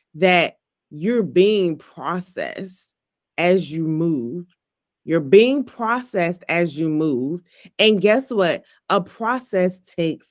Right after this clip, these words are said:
time. So guess what we have to be, or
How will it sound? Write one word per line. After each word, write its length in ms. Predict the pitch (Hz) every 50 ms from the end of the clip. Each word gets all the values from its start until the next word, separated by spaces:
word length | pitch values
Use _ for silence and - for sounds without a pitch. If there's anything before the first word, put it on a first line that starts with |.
| _ _ -
time. 560 | - 185 190 208 196 160 135 123 127 165 180 _ _ - - _ _
So 260 | - - 233 208 196
guess 280 | 175 190 214 254 262 -
what 200 | 262 214 196 190
we 100 | 214 233
have 340 | 233 220 185 185 196 190 -
to 320 | - 185 175 170 165 165 - _ _ _ - -
be, 440 | 147 208 214 185 139 135 156 180 - _ _ _ _ _ _ _ -
or 260 | 170 180 175 156